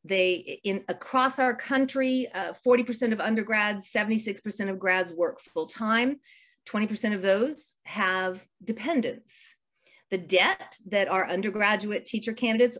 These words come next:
or our master's teacher candidates who came with an undergraduate degree is the same as everybody else with an undergraduate, um, uh, with an undergraduate degree on average, and yet they're going into a profess-, profession that pays them less, so they have financial challenges afterwards too. Uh,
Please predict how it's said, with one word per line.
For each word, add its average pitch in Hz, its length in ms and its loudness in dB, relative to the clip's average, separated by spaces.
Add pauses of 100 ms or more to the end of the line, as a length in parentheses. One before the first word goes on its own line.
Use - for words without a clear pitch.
or 190 220 4
our 190 120 0
master's 180 520 -6
teacher 196 260 -8
candidates 190 520 -4
who 180 100 -10
came 185 260 -6
with 185 140 -4
an 180 80 -4
undergraduate 180 560 -2
degree 180 360 -4
is 214 120 -4
the 220 80 -4
same 233 400 0
as 190 100 -2
everybody 196 380 -2
else 415 240 -6
with 170 80 -4
an 160 80 0
undergraduate, 151 680 -4 (540)
um, 165 340 -2
uh, 175 60 -2 (160)
with 175 160 -4
an 175 80 4
undergraduate 160 580 0
degree 156 340 0
on 160 220 -4
average, 196 500 -2
and 196 200 0
yet 196 240 0 (100)
they're 185 180 0
going 208 280 -2
into 202 140 -2
a 165 40 -8
profess-, 180 420 -4 (120)
profession 180 560 -4
that 165 180 -6 (100)
pays 185 320 -2
them 151 160 -8
less, 117 300 -10
so 151 100 -8
they 151 120 -8
have 147 240 -6
financial 151 400 -10
challenges 147 560 -8 (120)
afterwards 165 600 -6
too. - 400 -6 (440)
Uh, 147 120 -4